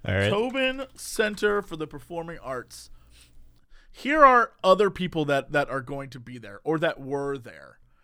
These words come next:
Speaker 2: Just remember, this is, this is, we went there to go play scary games and get drunk. Just keep that in mind.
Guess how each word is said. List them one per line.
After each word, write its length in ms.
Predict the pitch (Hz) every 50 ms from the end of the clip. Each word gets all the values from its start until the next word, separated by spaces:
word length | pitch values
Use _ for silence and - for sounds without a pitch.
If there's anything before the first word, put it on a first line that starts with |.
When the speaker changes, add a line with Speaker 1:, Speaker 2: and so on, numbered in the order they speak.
| _ _ - - - - - 143
Speaker 2:
Just 400 | 127 - 190 240 269 262 - -
remember, 600 | 247 247 220 190 165 160 151 151 143 139 139 - -
this 360 | 131 123 156 175 190 190 -
is, 220 | 196 185 180 - -
this 340 | 151 180 185 - - -
is, 340 | 247 269 254 240 185 - - - - - - - _ _ -
we 160 | 135 196 269
went 220 | 302 294 294 254 196
there 100 | 240 220
to 80 | 214
go 140 | 196 202 202
play 140 | - 208 185
scary 320 | 175 - - 202 196 202 202
games 260 | 190 202 196 180 170
and 80 | 165 151
get 140 | 170 147
drunk. 400 | 147 127 143 135 113 - - - - -
Just 200 | - 415 403 -
keep 140 | - 339 339
that 140 | 330 311 285
in 80 | 269 226
mind. 300 | 165 120 98 92 -